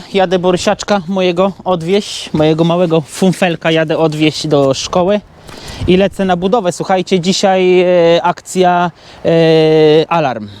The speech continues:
Będę rozkładał sam instalację według swoich potrzeb,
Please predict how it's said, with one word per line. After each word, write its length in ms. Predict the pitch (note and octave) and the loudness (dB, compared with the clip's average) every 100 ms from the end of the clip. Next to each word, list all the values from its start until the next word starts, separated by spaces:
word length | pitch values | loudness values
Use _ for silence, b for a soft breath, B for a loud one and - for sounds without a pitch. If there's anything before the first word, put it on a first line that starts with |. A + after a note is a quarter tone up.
| C#3+ | -4
Będę 300 | D#3 E3 F3 | -4 0 -2
rozkładał 480 | E3+ - F3 E3 | -2 -2 0 0
sam 340 | D#3+ - G#3 G3+ | -4 -4 -4 -2
instalację 680 | G#3 - F#3+ F#3 - F#3 | -4 -2 -2 -2 -2 -2
według 340 | D#3+ E3 D#3 - | 0 0 -2 -4
swoich 380 | - G3+ F#3+ - | 0 0 0 -2
potrzeb, 480 | F#3+ - - F3+ | -6 -4 -2 -2